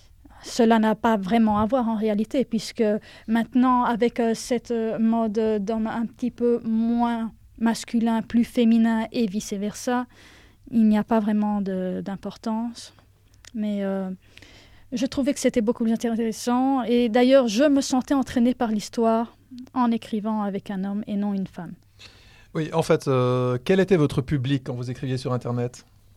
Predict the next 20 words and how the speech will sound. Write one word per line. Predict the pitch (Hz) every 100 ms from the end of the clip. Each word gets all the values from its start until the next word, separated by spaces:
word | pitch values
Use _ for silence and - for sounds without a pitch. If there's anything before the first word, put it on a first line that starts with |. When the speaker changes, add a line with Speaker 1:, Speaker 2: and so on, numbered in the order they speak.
| - _ - -
Speaker 1:
Hmm. | 277 302 240 190 - - - - - - -
Eh |
bien, | 233 339 339 -
je | 254
ne | 277
vais | 254 277
pas | 285 277 247
mentir, | 240 214 - 277 302
je | 285 254
crois | - 240
surtout | - 302 - 339
que | 277
ce-, | - 240
ce-, | - 247 - - -
que | 254
c'était | - 240 262
des | 208
femmes. | - 202 359 - - - - - - - - -
Mais | 240 277
l'âge, | 277 302 330 330 330